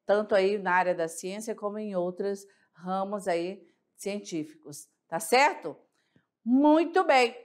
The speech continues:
Então, chegando aí pra a sua resposta, como é que foi?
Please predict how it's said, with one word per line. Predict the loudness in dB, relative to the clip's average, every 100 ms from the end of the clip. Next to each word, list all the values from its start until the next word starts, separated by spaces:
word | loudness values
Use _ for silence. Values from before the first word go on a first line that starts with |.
| _ _ -4
Então, | 0 4 6 6 2 -6
chegando | 0 2 6 6 6
aí | 4 4 0
pra | 2 4 6 4 -2 -20 _ -2
a | 0
sua | 0 -2 0 6 6 6 4
resposta, | -2 -4 -2 2 6 6 4 2 0 0 _ _
como | 0 2
é | 2
que | 0
foi? | 4 6 6 4 -6